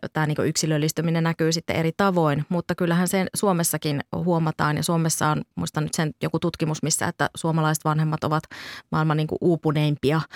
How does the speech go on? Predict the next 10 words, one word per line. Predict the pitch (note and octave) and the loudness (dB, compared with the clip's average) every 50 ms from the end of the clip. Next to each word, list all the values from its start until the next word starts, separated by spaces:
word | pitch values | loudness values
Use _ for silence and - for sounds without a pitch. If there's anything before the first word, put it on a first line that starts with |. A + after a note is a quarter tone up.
| - - - - - - - | -14 -12 -12 -12 -14 -8 -4
ja, | - D3+ D3+ D3+ D3 - - - | 0 2 2 4 2 2 0 -2
ja | - D3 C#3+ D3 | -2 0 0 0
jotenkin, | D3+ D3+ D3 D3 D3 - | 0 0 0 0 0 -2
että | D3 - D#3+ | 0 2 2
meillä | D#3 D3+ D3+ D3 | 2 2 2 2
tää | - D3 C3 | 2 2 2
yksilöllistyvä | - D#3+ - - - D3+ D3+ D3 D3 C#3+ C#3+ - - D3+ D#3 D3+ C#3+ | 2 2 0 0 0 2 2 2 0 0 -2 -4 -4 -2 -2 -2 0
kulttuuri | - D#3+ D#3 D3+ - - C#3 C#3+ C#3+ C#3 C#3 | 0 -2 -2 -2 -2 -2 -2 0 0 0 0
on | D3+ D3 - | 0 0 0
tosi | - D#3+ D#3+ F3 E3 | -2 -2 0 -2 -2